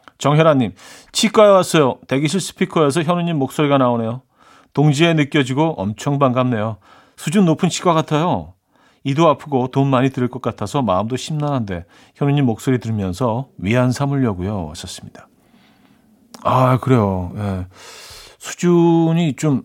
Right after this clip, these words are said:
어, 있어요. 보니까. 네, 음악 앨범이 나온다는 것만으로도,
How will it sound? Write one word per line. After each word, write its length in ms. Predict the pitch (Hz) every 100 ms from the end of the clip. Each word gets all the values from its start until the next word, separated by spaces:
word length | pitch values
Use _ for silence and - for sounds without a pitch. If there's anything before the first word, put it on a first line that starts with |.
| -
어, 300 | - 107 107 104
있어요. 1040 | 104 117 113 _ - - 143 107 90 - -
보니까. 440 | 117 104 90 82 - - - _ _ _ _ -
네, 320 | 110 104 98
음악 320 | 92 117 127
앨범이 320 | 131 123 135
나온다는 480 | 123 113 123 131 123
것만으로도, 760 | 127 120 113 110 107 147 98